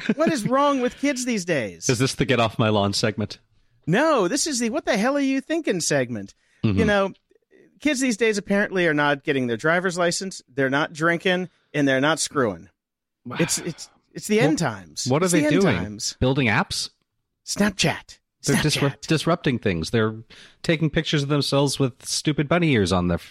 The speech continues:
Speaker 2: on their heads.
Speaker 1: They're playing Cards Against Humanity and de-, <laughs> like, Dungeons and Dragons and social
Speaker 2: No.
Speaker 1: things.
Speaker 2: No, they can't be playing Cards Against Humanity 'cause that is not a game you play sober.
Speaker 1: Apparently it is. Uh,
Speaker 2: <laughs>
Speaker 1: my brother and his friends play it sober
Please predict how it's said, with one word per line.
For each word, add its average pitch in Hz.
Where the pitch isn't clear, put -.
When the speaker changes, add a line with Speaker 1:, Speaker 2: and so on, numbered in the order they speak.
Speaker 2:
on 98
their 85
heads. 80
Speaker 1:
They're 180
playing 214
Cards 214
Against 208
Humanity 208
and 135
de-, 180
<laughs> 131
like, 151
Dungeons 180
and 185
Dragons 131
and 107
social 330
Speaker 2:
No. -
Speaker 1:
things. 98
Speaker 2:
No, 123
they 160
can't 254
be 156
playing 110
Cards 104
Against 98
Humanity 95
'cause 127
that 156
is 127
not 127
a 113
game 110
you 101
play 98
sober. 98
Speaker 1:
Apparently 277
it 262
is. 135
Uh, 180
Speaker 2:
<laughs> 185
Speaker 1:
my 180
brother 240
and 240
his 233
friends 202
play 190
it 180
sober 202